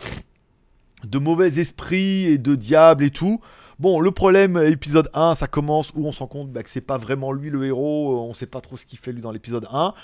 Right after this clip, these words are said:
Le héros, c'est elle. Pareil, euh, beaucoup de mal, hein, euh, avec elle. Premier épisode, euh, j'ai pas fait la moitié. J'ai pas fait la moitié, c'est insupportable. C'est insupportable, le jeu d'acteur. Lui, là, le problème, c'est que, bah,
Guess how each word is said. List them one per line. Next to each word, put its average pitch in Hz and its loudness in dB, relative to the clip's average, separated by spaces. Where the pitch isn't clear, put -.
Le 180 6
héros, 190 8
c'est 160 2
elle. 185 8
Pareil, 147 2
euh, 117 0
beaucoup 135 -6
de 139 -4
mal, 151 6
hein, 147 0
euh, 113 -4
avec 110 -8
elle. 139 2
Premier 190 6
épisode, 165 6
euh, 135 6
j'ai 123 -2
pas 127 -4
fait - -4
la 131 2
moitié. 117 -10
J'ai 104 -10
pas 143 -8
fait 151 -6
la 135 0
moitié, 123 -6
c'est 120 -10
insupportable. 104 -10
C'est - 2
insupportable, 135 2
le 127 2
jeu 131 2
d'acteur. 127 0
Lui, 185 6
là, 143 8
le 139 2
problème, 175 -2
c'est - -12
que, - -8
bah, 123 -4